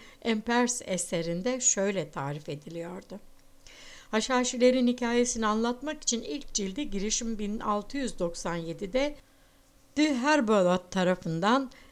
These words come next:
Bibliothèque Orientale bir dizi makaleyle yapıldı ve bu daha sonra yukarıdaki yıllarda temel bir kaynak haline geldi. Bin sekiz yüz otuz üç yılında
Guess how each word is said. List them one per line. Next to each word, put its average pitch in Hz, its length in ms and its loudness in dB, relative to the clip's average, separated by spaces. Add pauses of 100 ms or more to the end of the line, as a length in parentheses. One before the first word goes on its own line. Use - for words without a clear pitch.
(220)
Bibliothèque 269 1000 4 (380)
Orientale 247 960 4 (280)
bir 202 440 -2
dizi 233 340 0
makaleyle 185 720 0
yapıldı 143 540 -6 (260)
ve 180 380 -2
bu 180 200 -6
daha 202 220 0
sonra 277 360 4
yukarıdaki 208 640 0
yıllarda 196 560 2
temel 214 440 0
bir 190 160 0
kaynak 202 400 -2
haline 143 400 -4
geldi. 160 440 -10 (560)
Bin 277 120 2
sekiz 294 500 -2
yüz 285 200 -4
otuz 247 400 -2
üç 247 220 -4
yılında 151 420 -2